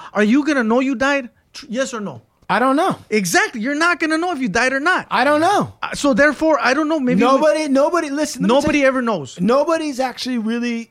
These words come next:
Speaker 2: I mean, listen, okay, you, I mean, if we wanna get serious
Speaker 1: Yeah.
Speaker 2: and stop playing games,
Speaker 1: Yeah.
Speaker 2: let's get serious.
Speaker 1: Let's do it.
Speaker 2: Okay. Now, there are some things that are called near-death experiences.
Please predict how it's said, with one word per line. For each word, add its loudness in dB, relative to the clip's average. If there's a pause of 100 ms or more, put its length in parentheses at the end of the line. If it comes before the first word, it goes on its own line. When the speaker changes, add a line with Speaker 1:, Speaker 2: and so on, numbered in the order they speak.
Speaker 2:
I -2
mean, -4
listen, -4 (220)
okay, -4
you, -4
I -6
mean, -4
if -6
we -4
wanna 0
get -8
serious -4
Speaker 1:
Yeah. 2
Speaker 2:
and -6
stop -4
playing -6
games, -4
Speaker 1:
Yeah. 2
Speaker 2:
let's -2
get -4
serious. 0
Speaker 1:
Let's -6
do 0
it. -4
Speaker 2:
Okay. -2 (840)
Now, 0
there 2
are 2
some -2
things -4
that 0
are -4
called -2
near-death -2
experiences. -8